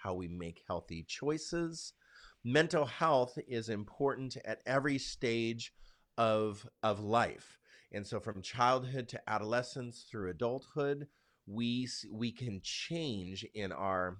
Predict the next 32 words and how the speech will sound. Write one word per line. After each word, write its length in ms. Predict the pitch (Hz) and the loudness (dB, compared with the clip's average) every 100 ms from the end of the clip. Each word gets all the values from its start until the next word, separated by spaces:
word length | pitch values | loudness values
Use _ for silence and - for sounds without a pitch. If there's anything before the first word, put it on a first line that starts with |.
| _ 104 | _ -4
mental 380 | 101 92 95 | -4 -2 -4
health. 300 | 90 104 85 | 0 0 0
It 120 | - - | -2 2
does 340 | 117 131 - | 4 2 -2
change 640 | - 139 110 92 85 90 - | -8 -4 -2 -2 -4 -8 -8
and 180 | 95 87 | -8 -8
can 340 | - 131 131 | -4 -2 -2
change 440 | 127 95 85 85 87 - | -6 -8 -8 -8 -12 -4
over 500 | 92 92 98 101 - - - _ - | -2 -2 -2 -2 -4 -14 -20 _ -18
time, 540 | - 202 160 55 57 - - - - | -6 -2 -2 -4 -10 -20 -20 -20 0
depending 540 | 139 - 151 156 160 156 | 2 4 4 4 4 2
on 360 | 120 117 113 | 2 2 4
many 200 | 120 131 | 0 0
factors. 640 | 127 165 175 - - - - - _ | 4 4 4 -4 -8 -14 -18 -20 _
So 540 | - 131 113 107 104 95 | -2 4 6 4 0 -2
let's 260 | 117 120 - | -2 0 0
say 200 | 139 123 | -2 0
you 320 | 120 113 117 | 0 0 0
are 80 | 113 | 0
put 260 | - 139 131 | 0 -2 0
under 280 | 120 120 123 | -2 0 0
a 180 | 104 107 | 0 -4
new 320 | 107 123 147 | -4 -2 -2
sense 500 | 147 - 131 127 - | -4 -2 -2 -2 -6
of 160 | 101 - | -8 -8
stress 680 | - - 110 117 87 - | -10 -4 4 4 4 0
or 140 | - 107 | -4 -2
a 60 | |
new 340 | 110 120 139 131 | -2 -2 0 -2
season 760 | - - - 165 165 135 101 | -6 -8 -6 -2 -2 -2 -2
of 220 | - 95 | -4 -6
stress 640 | - - 80 71 107 - | -8 -8 -4 -4 -4 -8